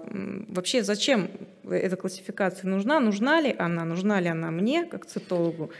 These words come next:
Нужна ли она клиницисту? Я, собственно, клиницистам этот вопрос и задала. Полезла в рекомендации относительно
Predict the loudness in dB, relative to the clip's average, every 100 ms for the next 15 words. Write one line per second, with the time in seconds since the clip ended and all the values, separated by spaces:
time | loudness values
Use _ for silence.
0 | -14 -4 -2 2 4 4 2 -2 -2 0
1 | 0 2 0 0 0 2 2 0 -2 -2
2 | 0 0 0 -2 -2 0 0 0 -2 -2
3 | -2 -4 -4 -4 0 2 2 0 -2 -14
4 | -20 -20 0 4 4 4 2 0 -2 -8
5 | -8 -2 0 4 4 4 2 0 0 0
6 | -8 -18 -12 -4 2 2 2 -2 -2 -2
7 | 0 0 -2